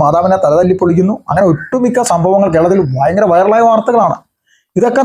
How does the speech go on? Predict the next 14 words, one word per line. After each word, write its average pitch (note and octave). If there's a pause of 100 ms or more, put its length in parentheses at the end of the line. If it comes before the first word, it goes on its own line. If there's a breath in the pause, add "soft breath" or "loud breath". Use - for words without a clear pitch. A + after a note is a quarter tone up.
നടക്കുമ്പോഴും G#3+ (200)
ഈ F#3+
ഒരു A#3+ (140)
ചോദ്യത്തിന് A3 (200)
നിസ്സംഗമായ G#3+ (120)
മറുപടിയാണ് G3
നമ്മുടെ F#3
വിദ്യാഭ്യാസ E3+
മന്ത്രി E3
നൽകുന്നത്. D3 (460 soft breath)
അങ്ങനെ B3+
ഒരു A#3+
കാര്യം G3
ശ്രദ്ധയിൽപ്പെട്ടിട്ടില്ല. G#3+